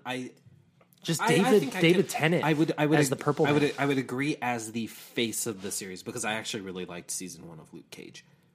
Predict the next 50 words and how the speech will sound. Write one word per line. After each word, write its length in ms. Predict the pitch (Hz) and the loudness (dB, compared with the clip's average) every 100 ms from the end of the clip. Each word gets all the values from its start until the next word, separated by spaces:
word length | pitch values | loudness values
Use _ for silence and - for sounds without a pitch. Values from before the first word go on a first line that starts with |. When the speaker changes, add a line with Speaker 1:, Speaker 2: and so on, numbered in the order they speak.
| _ | _
Speaker 2:
I 120 | 170 180 | 4 6
did 200 | 214 - | 6 6
too, 200 | 165 135 | 6 6
and 180 | 151 | 6
I 40 | 170 | 4
would 180 | 180 170 | 4 4
love 240 | 147 151 | 4 2
to 80 | 165 | 0
see 180 | - 151 | 0 0
Mike 240 | 135 - | 0 -2
Colter. 500 | - 123 127 160 175 - - - _ | 0 0 2 0 -2 -10 -20 -20 _
But 160 | 143 135 | 0 2
you 200 | 143 220 | 4 2
can 340 | - 156 113 | 4 4 4
throw 500 | 98 - 135 135 160 | -4 0 4 6 6
Finn 400 | 175 - 151 147 | 6 4 4 4
Jones 380 | 135 131 120 117 | 6 4 4 2
out 140 | 117 113 | 2 2
of 120 | 104 | 2
the, 220 | 113 107 - - | 0 0 -4 -2
out 180 | 131 120 | 0 2
of 80 | 117 | 2
the 80 | |
window 500 | 117 117 117 113 107 | 2 0 2 2 2
for 240 | 107 - 113 | 2 0 2
his 320 | 104 131 - - | 4 2 0 -6
horrible 720 | - - 180 175 175 147 139 | -6 2 6 10 10 8 8
representation 720 | 131 127 165 127 - 135 165 | 8 6 4 2 4 4 4
Speaker 1:
Put 20 | |
him, 40 | 120 | 2
Speaker 2:
of 100 | 113 | 2
Iron 260 | 110 104 | 2 -2
Speaker 1:
put, 140 | 98 117 | -4 -2
Speaker 2:
Fist. 220 | 165 131 | -2 -2
Speaker 1:
yeah, 60 | 131 - | -6 -10
put 300 | - 202 214 - | -2 -2 0 0
Iron 320 | 147 147 143 | 0 2 0
Fist 320 | 143 139 - | -2 -2 -2
in 140 | 110 | -4
Shang-Chi 800 | 104 - - 123 120 113 120 110 - | -4 -8 -6 -6 -6 -8 -8 -8 -8
two. 240 | - 80 _ _ _ _ | -12 -14 _ _ _ _
Speaker 2:
Yeah, 120 | 147 | -2
Speaker 1:
Like, 80 | 120 | 0
Speaker 2:
and 80 | 120 | 2
Speaker 1:
reintroduce 420 | 139 160 135 170 180 | 4 6 8 8 8
him. 0 | |
Speaker 2:
recast 380 | 110 139 147 - | 6 4 4 4
that 160 | 104 110 | 0 0
mother 240 | 107 101 | 0 0
effer. 360 | 104 - 92 | 0 -2 -6